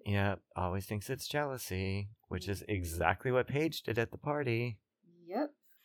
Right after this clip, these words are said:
Speaker 2: Seems nice. He is nice.
Speaker 1: Well, and then Paige instantly, like, demeans Manny, so that's not really a helpful way to guide someone into better choices.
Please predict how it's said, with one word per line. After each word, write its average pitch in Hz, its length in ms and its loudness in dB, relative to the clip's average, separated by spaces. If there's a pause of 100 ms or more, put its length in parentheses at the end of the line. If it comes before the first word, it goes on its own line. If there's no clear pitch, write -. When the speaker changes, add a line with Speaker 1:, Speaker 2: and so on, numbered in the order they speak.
(200)
Speaker 2:
Seems - 400 -2
nice. - 260 -6 (260)
He 180 80 2
is 175 180 0
nice. - 640 -16
Speaker 1:
Well, 135 160 8
and 160 140 6
then 180 180 4
Paige 156 460 -2 (100)
instantly, 113 540 -2
like, 92 180 2
demeans 90 420 -2
Manny, 82 360 0
so 87 200 -2
that's 85 280 -2
not 80 180 -2
really 76 380 -4 (160)
a - 60 -4
helpful 73 320 -4
way 65 140 -8
to 69 180 -8 (240)
guide 71 240 0
someone 67 240 -6
into 78 260 -8
better - 320 -12
choices. - 680 -8